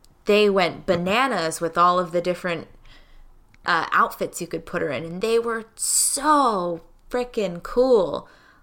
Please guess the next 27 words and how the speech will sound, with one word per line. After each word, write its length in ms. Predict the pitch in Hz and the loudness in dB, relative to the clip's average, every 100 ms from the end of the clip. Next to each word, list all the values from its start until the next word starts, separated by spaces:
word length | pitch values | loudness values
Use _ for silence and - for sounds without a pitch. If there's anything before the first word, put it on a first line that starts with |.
| - - - - | -20 -20 -18 -6
I, 260 | 180 170 - | -4 -4 -4
I 140 | 185 | -4
don't, 220 | 185 175 - | -4 -6 -6
I 100 | 180 | -4
don't 100 | 175 | -2
know 80 | |
if 100 | 175 | -4
anyone 260 | 180 175 170 | -4 -4 0
else 240 | 180 175 | 0 0
experimented 640 | 165 - 196 180 165 151 147 | -4 -4 -2 0 0 -4 -4
with 140 | 160 | -4
her 80 | 170 | 0
outfits 380 | 165 160 151 147 | 0 0 -4 -8
as 120 | 156 | -8
much 220 | 165 160 | -8 -10
as 80 | 165 | -6
I 140 | 165 160 | -6 -4
did, 220 | - - | -6 -10
'cause, 200 | - 160 | -12 -12
you 80 | 170 | -12
know, 100 | 175 | -14
they 100 | 165 | -14
had 200 | 160 170 | -14 -12
different 380 | 170 - 175 175 | -14 -12 -14 -12
attributes 640 | 202 202 208 180 180 180 | -12 -8 -8 -6 -8 -8
and 140 | 170 170 | -14 -12
everything. 480 | 170 170 190 185 | -14 -12 -12 -12